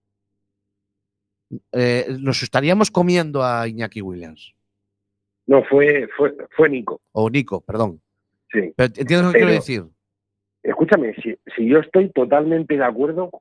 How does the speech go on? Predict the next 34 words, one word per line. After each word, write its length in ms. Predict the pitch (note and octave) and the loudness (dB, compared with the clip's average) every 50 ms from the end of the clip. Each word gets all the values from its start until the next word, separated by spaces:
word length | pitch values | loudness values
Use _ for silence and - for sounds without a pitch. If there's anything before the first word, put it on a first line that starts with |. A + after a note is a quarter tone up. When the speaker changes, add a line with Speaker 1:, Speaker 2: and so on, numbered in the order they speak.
| _ | _
Speaker 2:
con, 320 | _ C3+ B2 A#2 A2 A2 - - _ | _ 2 2 2 2 0 -6 -12 _
con 140 | _ G#2+ A2 | _ -2 0
lo 100 | G#2+ G#2 | 0 0
que 80 | F#2+ G2+ | -2 -2
acabas 280 | - A#2+ C3+ D#3+ D#3 | -2 2 0 0 2
de 80 | - C#3 G#2 | 0 -4 -4
decir, 220 | - - D#3+ - _ | -2 -4 -4 -4 _
y 160 | - A2 A2 | -6 -6 0
yo 140 | G#2+ B2+ C#3 | 2 2 4
también 280 | C3+ E3 D#3+ E3+ E3 D#3 | 4 2 0 0 -2 -4
he 40 | D#3+ | -4
dicho 180 | D#3+ - - | -6 -2 -2
al 80 | E3+ D#3+ | -4 -2
principio 500 | - A#2 G#2+ - - - D#3+ E3 - - _ _ _ _ _ _ _ _ _ _ _ | -2 -6 -6 -4 -2 -4 -4 -4 -4 -20 _ _ _ _ _ _ _ _ _ _ _
que, 340 | - A#2 A#2 A2 A2 - - _ _ _ | 2 4 4 4 2 -2 -10 _ _ _
que 160 | _ C3 B2 A#2 - | _ 0 0 0 0
si 100 | B2+ B2+ | 0 0
no 80 | F3 | 2
hubiera 200 | G#3 B3 B3 G#3 | 2 2 2 2
habido 300 | D3 C3+ B2+ A2 G#2 F#2+ | 2 2 0 -4 -4 -6
esto, 300 | G#2+ - - _ - E3+ | -6 -8 -4 _ -2 -2
que 80 | - - | 0 -2
al 60 | A2 - | -4 -2
final 240 | - G#2+ G#2+ A#2 A2+ | -2 0 2 2 2
es 100 | G#2+ - | 0 0
penalti, 680 | - F#2+ F#2+ A#2 C3+ C#3+ C#3 - _ C#3+ D3 D3+ D3 | -4 0 2 4 2 2 0 -2 _ -2 0 2 2
ok, 180 | B2 A2 G#2+ G#2 G#2+ F#2 E2+ D#2+ _ | 0 0 0 -2 -4 -4 -4 -10 _
co-, 120 | _ - - | _ -16 -10
correcto, 640 | _ G#2 A2 A2 G#2+ A2+ A#2 A2+ _ _ - D2 _ _ _ _ _ _ _ - _ | _ -6 -4 -2 2 2 2 2 _ _ -16 -16 _ _ _ _ _ _ _ -10 _
el 180 | - C3+ C3 B2+ | 2 2 4 4
Atlético 600 | B2 C3 B2+ D#3+ F#3+ G#3+ F3 G#3 F#3 _ - C3 - - - | 2 0 0 -2 -4 -4 -4 -6 -8 _ -4 -4 -4 -2 -6
si-, 140 | - - - _ _ - | -6 -6 -6 _ _ -4
sin 140 | - B2 A2 | -4 -2 2
penalti, 520 | - A#2 B2+ C3+ C3 A#2+ - _ - A2+ | 2 4 4 4 2 2 -2 _ -20 -20